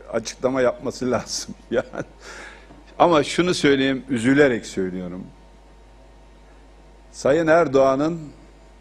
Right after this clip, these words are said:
ve kadrosunun, dar kadrosunun gerçeklikten ve devletin birikiminden kopuk yürüyüşünün maliyeti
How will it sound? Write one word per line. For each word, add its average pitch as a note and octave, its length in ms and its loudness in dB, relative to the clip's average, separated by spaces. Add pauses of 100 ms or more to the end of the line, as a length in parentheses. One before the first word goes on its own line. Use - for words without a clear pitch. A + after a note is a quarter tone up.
(340)
ve B2 160 -2
kadrosunun, A2 800 0
dar B2 240 0
kadrosunun G#2 720 -6 (960)
gerçeklikten B2+ 1000 0
ve A#2 120 0 (120)
devletin B2+ 680 -2
birikiminden B2 840 -4
kopuk - 520 0
yürüyüşünün A2 640 -4
maliyeti A2 840 0